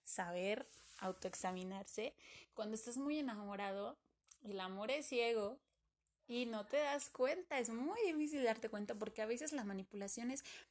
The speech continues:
muy sutil. Entonces,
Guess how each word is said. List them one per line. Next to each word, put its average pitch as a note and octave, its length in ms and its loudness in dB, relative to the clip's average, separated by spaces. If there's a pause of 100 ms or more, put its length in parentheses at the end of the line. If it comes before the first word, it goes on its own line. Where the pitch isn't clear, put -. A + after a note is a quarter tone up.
muy C#4 380 4
sutil. E4+ 640 0 (1500)
Entonces, G#3 640 2